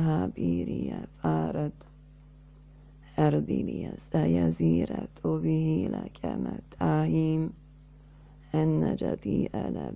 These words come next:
بينها بسمر. يرفي لي كلهي باتي لها مسهل. تن تجمل كنها بكهب. يرغل يسيل هذه ألا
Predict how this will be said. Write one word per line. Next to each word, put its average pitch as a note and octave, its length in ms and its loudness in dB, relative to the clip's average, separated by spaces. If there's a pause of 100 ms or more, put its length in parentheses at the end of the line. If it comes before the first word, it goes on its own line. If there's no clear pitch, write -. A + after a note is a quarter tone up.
(140)
بينها D#3+ 720 2
بسمر. D#3+ 840 0 (1300)
يرفي D3+ 460 2
لي - 380 2 (140)
كلهي D#3+ 600 2 (100)
باتي - 480 -2
لها D#3+ 460 2
مسهل. D#3+ 880 -2 (1300)
تن D#3+ 500 4
تجمل - 840 -2 (260)
كنها D#3+ 600 4
بكهب. D#3+ 840 0 (1600)
يرغل - 480 2 (140)
يسيل - 600 -2
هذه D#3 840 2
ألا - 320 -6